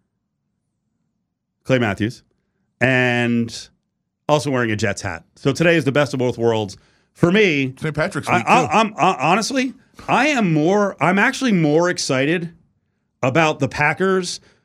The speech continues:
Speaker 1: and their fans finally having to face reality that everyone else in the N F L has to face. He's done.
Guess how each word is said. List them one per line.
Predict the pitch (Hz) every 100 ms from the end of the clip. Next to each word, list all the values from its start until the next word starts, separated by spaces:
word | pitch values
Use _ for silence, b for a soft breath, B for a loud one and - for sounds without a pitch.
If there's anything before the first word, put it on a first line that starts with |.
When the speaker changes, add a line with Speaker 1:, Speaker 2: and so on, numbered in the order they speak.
| b _ _ _ _ _
Speaker 1:
and | 131 147
their | 143
fans | - 147 143 165 180 -
finally | - - 190 196 220 233
having | 175 185 175 170
to | - 156
face | - 156 -
reality | 127 123 127 135 123 107
that | 110
everyone | 120 131 127
else | 120 120
in | 135
the | 131
N | 131
F | 120
L | 135 139 - b b
has | 135 139
to | 139
face. | 170 165 151 - - _ _ _
He's | - 349 427
done. | 285 370 415 156